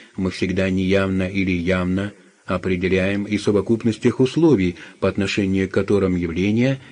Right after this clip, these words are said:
являются необходимыми. Приписывая относительный характер необходимости, мы одновременно должны приписывать относительный характер и случайности.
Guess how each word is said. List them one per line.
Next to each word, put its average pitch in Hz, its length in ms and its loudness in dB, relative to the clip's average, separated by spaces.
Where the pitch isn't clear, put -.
являются 87 800 -2
необходимыми. 90 920 0
Приписывая 151 540 4
относительный 143 540 2
характер 127 460 0
необходимости, 117 840 0
мы 101 160 2
одновременно 107 640 4
должны 117 320 4
приписывать 120 640 4
относительный 98 680 0
характер 98 520 0
и 107 140 -2
случайности. 104 1080 0